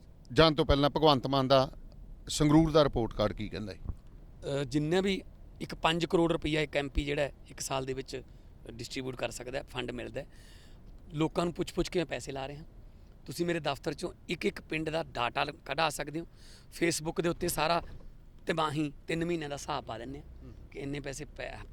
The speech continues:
Speaker 2: ਰਹਿ ਗਏ, ਇੰਨੇ ਪਿਛਲੇ, ਅ, ਗ੍ਰਾਂਟਾਂ ਸੈਂਕਸ਼ਨ ਹੋ ਗਈਆਂ। ਜਿੱਥੇ ਲੋਕ ਕਹਿੰਦੇ ਨੇ ਪੈਸੇ ਮੈਂ ਉੱਥੇ ਦਿੰਨਾ, ਕਿਉਂਕਿ ਜਿਹੜੇ ਹਰੇ ਰੰਗ ਦੇ ਪੈਨ ਨਾਲ ਮੈਂ ਸਾਈਨ ਕਰਦਾ,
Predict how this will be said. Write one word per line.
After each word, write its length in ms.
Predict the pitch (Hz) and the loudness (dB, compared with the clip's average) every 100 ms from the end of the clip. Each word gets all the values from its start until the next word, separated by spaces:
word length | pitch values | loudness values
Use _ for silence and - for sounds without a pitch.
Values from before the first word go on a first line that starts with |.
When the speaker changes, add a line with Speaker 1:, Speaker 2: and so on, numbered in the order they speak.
| - | -8
Speaker 2:
ਰਹਿ 240 | 113 120 | 0 2
ਗਏ, 140 | 151 170 | 2 0
ਇੰਨੇ 340 | - 131 135 | -2 -4 -4
ਪਿਛਲੇ, 400 | 127 127 131 135 | -2 -2 -2 -6
ਅ, 720 | - - - - - 135 127 | -6 -14 -16 -16 -6 -4 -4
ਗ੍ਰਾਂਟਾਂ 380 | 127 123 123 135 | -4 -4 -2 -4
ਸੈਂਕਸ਼ਨ 360 | 131 117 - 131 | -6 -8 -6 -6
ਹੋ 120 | 139 | -2
ਗਈਆਂ। 180 | 160 165 - - - - | -2 -4 -8 -20 -18 -8
ਜਿੱਥੇ 420 | 139 - - 202 | -6 -6 4 4
ਲੋਕ 320 | 185 170 - | 4 0 -2
ਕਹਿੰਦੇ 280 | 151 156 165 | -4 -2 -4
ਨੇ 180 | 151 143 - - - | -6 -8 -14 -16 -6
ਪੈਸੇ 240 | 131 127 | -6 -4
ਮੈਂ 100 | 147 | -6
ਉੱਥੇ 240 | 135 - 147 | -6 -8 -6
ਦਿੰਨਾ, 280 | 131 131 139 - - - - | -4 -4 -8 -12 -18 -16 -12
ਕਿਉਂਕਿ 340 | 147 175 160 - - 139 | -6 -4 -4 -8 -16 -8
ਜਿਹੜੇ 200 | 160 156 | -2 -2
ਹਰੇ 180 | 143 | -2
ਰੰਗ 180 | 151 147 | -2 -4
ਦੇ 120 | 147 | -6
ਪੈਨ 160 | 147 143 | -6 -6
ਨਾਲ 180 | 160 151 | -8 -8
ਮੈਂ 100 | 143 | -8
ਸਾਈਨ 240 | 139 127 | -8 -10
ਕਰਦਾ, 300 | 131 127 127 | -8 -8 -10